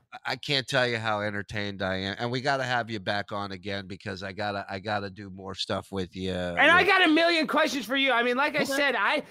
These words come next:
Speaker 2: and, and this is the other thing,
Speaker 1: You have a
Speaker 2: Shuli,
Speaker 1: podcast. Bring me on
Speaker 2: I know.
Speaker 1: your
Speaker 2: I'll have you
Speaker 1: podcast.
Speaker 2: on,
Speaker 1: I'll
Speaker 2: dude.
Speaker 1: do it.
Speaker 2: I'll have you on next week. But listen to this, though, Shuli. And, and I wanna respect, I have a lot of respect for you, not just because you were, you know, one of the, you know, good guys with, with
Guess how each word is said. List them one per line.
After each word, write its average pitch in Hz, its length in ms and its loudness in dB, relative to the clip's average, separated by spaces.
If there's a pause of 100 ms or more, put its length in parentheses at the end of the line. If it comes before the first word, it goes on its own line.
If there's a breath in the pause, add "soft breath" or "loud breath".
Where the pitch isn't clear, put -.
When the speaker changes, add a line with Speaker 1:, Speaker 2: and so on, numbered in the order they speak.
(120)
Speaker 2:
and, 294 160 0
and 285 160 0
this 330 160 0
is 330 60 -6
the 320 80 0
other 320 100 -2
thing, 202 140 0
Speaker 1:
You 226 60 0
have 277 100 0
a 269 100 -2
Speaker 2:
Shuli, - 20 -2
Speaker 1:
podcast. 240 600 0
Bring 135 180 -2
me 190 120 -6
on 214 80 0
Speaker 2:
I 294 40 4
know. 370 60 4
Speaker 1:
your 339 100 4
Speaker 2:
I'll 370 220 4
have 370 100 2
you 370 120 4
Speaker 1:
podcast. 381 40 4
Speaker 2:
on, 403 120 2
Speaker 1:
I'll 320 40 0
Speaker 2:
dude. - 20 -2
Speaker 1:
do 320 100 2
it. 311 40 2
Speaker 2:
I'll 302 160 2
have 320 160 0
you 339 80 2
on 320 140 2
next 320 200 0
week. 330 240 0
But 262 140 -4
listen 330 380 -2
to 302 80 -2
this, 311 240 -2
though, 233 180 -2
Shuli. 214 320 -2 (240 loud breath)
And, 233 160 0
and 220 240 -2
I 269 240 0
wanna 254 300 -2
respect, 226 440 -2
I 202 140 2
have 254 160 0
a 240 60 0
lot 220 160 2
of 220 80 2
respect 220 320 -2
for 214 60 -4
you, 208 140 0
not 214 280 0
just 269 160 -6
because 220 280 -4
you 208 120 0
were, 202 120 2
you 190 120 0
know, 190 80 0
one 185 160 0
of 175 60 -4
the, 175 200 0
you 170 80 0
know, 165 160 0
good 165 220 -2
guys 165 260 0
with, 156 140 -2
with 156 260 -2